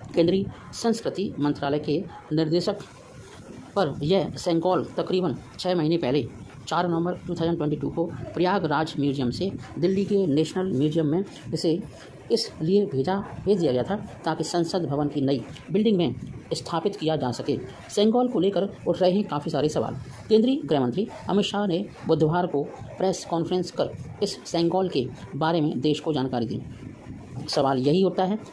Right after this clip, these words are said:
कि आखिरकार इस बारे में अभी तक देश को हकीकत की जानकारी क्यों नहीं थी? यह जानकारी अभी तक देश से छिपा कर क्यों रखी गई थी? चीज़,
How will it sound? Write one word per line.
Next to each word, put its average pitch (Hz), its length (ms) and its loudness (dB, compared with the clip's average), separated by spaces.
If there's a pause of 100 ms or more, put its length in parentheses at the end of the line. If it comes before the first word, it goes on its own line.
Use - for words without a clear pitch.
कि 156 140 -2
आखिरकार 175 540 0
इस 208 140 -2
बारे 147 240 2
में 165 160 2 (220)
अभी 165 160 4
तक 175 140 0
देश 156 260 0
को 175 220 -4 (240)
हकीकत 156 580 -4
की 131 60 -4
जानकारी 147 340 0
क्यों 147 180 -4
नहीं 127 120 -2
थी? - 160 -8 (260)
यह 175 100 2
जानकारी 156 480 2
अभी 147 140 0
तक 170 240 0 (220)
देश 170 200 2
से - 140 -4
छिपा 165 300 0
कर 185 160 -2
क्यों 226 220 0
रखी 180 160 0
गई 143 120 6
थी? - 160 -4 (400)
चीज़, 214 240 0